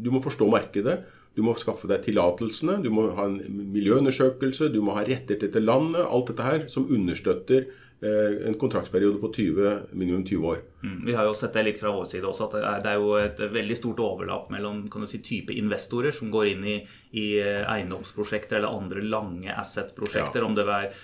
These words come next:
Speaker 2: til og med på, på rigger og flytende båter og den type ting. Eh, bare man er sikker på at man har kontrakter som er lange i
Speaker 1: Det er
Speaker 2: andre
Speaker 1: korrekt.
Speaker 2: enden, så kan man begynne å regne på det, og da, da kommer lange penger inn.
Speaker 1: Ja.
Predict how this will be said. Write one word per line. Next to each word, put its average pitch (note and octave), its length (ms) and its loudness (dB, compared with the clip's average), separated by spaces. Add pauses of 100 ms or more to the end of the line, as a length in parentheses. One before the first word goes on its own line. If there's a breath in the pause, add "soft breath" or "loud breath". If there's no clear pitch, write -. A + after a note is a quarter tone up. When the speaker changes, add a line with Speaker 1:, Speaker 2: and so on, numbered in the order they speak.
(160 loud breath)
Speaker 2:
til A2+ 120 4
og A2 60 4
med G#2+ 140 0
på, A2 180 0
på A2+ 100 4
rigger G2 360 -2
og G2 80 -2
flytende G#2 440 -6
båter G#2 300 -2
og G2 100 -2
den G2 100 -4
type G2+ 220 -6
ting. A#2 240 -2
Eh, A#2 240 -2
bare A2+ 440 2
man A2+ 120 0
er A2 60 2
sikker G#2 240 -6
på G#2 80 2
at G2+ 60 -2
man G#2+ 80 -6
har G2+ 120 -4
kontrakter G#2 600 -4
som B2 140 -4
er A2+ 100 0
lange F#2+ 200 -2
i G2 60 -6
Speaker 1:
Det G#2 80 -2
er - 20 -2
Speaker 2:
andre G2 120 -2 (100)
Speaker 1:
korrekt. F#2+ 100 2
Speaker 2:
enden, F3+ 120 -2
så - 120 -4
kan D3+ 160 -6
man E3 140 -4
begynne C#3 220 0
å A#2+ 40 2
regne F#2 220 -2
på F#2 120 -4
det, G2+ 120 0
og G2+ 80 0
da, F#2+ 320 -2
da G2 160 -2
kommer C#3 200 -4
lange B2 220 -4
penger F2+ 300 -4
inn. G2+ 180 -8
Speaker 1:
Ja. - 140 -14